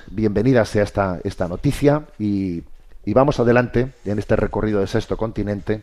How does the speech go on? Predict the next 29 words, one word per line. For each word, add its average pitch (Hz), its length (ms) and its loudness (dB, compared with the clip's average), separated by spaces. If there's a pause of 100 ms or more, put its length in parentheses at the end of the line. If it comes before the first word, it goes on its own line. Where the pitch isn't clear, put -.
(1300)
y 120 240 4
sin 113 340 0
alejarme 117 600 2
mucho 123 340 0
del 104 200 2
tema, 110 400 2
aunque 90 300 -8
un 101 140 -2
poquito 98 400 -4
sí, 123 140 0
pero 98 180 0
vamos, 104 220 2
sin 95 100 -6
alejarme 110 380 0
del 110 160 0
tema, 107 260 2 (680)
os 110 200 -2
comento 113 720 0 (880)
una 110 280 0
carta 110 460 2
que 95 500 -2
he 107 60 4
escrito 107 640 -2
con 95 200 -4
motivo 107 440 2
del 101 140 2
inicio 101 340 -2
de 104 100 2
Cuaresma, 92 580 -6